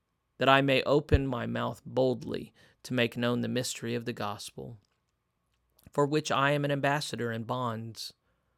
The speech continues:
that therein I may speak boldly as I ought to speak. But that ye also may know my affairs, and how I do, Tychicus, a beloved brother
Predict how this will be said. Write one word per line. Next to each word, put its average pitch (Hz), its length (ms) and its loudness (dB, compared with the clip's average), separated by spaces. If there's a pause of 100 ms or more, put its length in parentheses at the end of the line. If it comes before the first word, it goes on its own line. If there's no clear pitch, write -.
(360)
that 127 160 -6
therein 127 340 2
I 117 200 -4
may 113 180 -4
speak - 420 -8
boldly 120 540 -4
as 117 220 -6
I 117 200 -6
ought - 360 -12 (380)
to 135 100 -16
speak. - 480 -14 (1900)
But 127 120 4
that 156 180 6
ye 156 440 0 (120)
also 156 400 4
may 151 200 4
know 139 180 2
my 139 200 2
affairs, 117 520 -2
and 127 140 -4
how 120 180 2
I 131 120 0
do, 120 300 -2 (300)
Tychicus, 156 640 2
a 123 60 4
beloved 123 460 2
brother 131 440 4